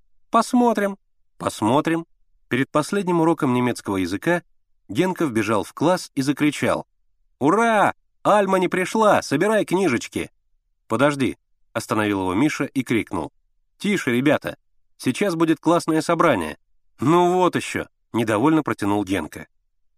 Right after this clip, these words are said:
Ушли бы домой на два часа раньше. Как будто нельзя в другой раз собрание устроить. Обязательно сегодня, сказала Лёля Подволоцкая, высокая красивая девочка с белокурыми волосами. «Не останусь я на собрании»,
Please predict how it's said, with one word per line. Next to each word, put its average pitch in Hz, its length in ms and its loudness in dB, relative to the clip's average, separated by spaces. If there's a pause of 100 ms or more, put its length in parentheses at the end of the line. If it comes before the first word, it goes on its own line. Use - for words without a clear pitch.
Ушли 202 360 -2
бы 156 120 2
домой 151 400 2
на 160 160 4
два 147 120 0
часа 143 300 -2
раньше. 95 460 0 (440)
Как 113 160 -4
будто 170 260 -4
нельзя 170 320 0
в 156 40 -6
другой 170 300 -2
раз 165 180 0
собрание 110 420 0
устроить. 117 520 -2 (220)
Обязательно 170 520 -2
сегодня, 107 580 -2 (420)
сказала 143 720 0
Лёля 127 360 0
Подволоцкая, 110 800 -4 (480)
высокая 110 540 -2
красивая 92 500 -4
девочка 117 500 -4 (300)
с 101 100 -8
белокурыми 98 560 -2
волосами. 90 600 -4 (300)
«Не 95 180 -2
останусь 147 600 2
я 113 80 0
на 104 120 0
собрании», 120 640 0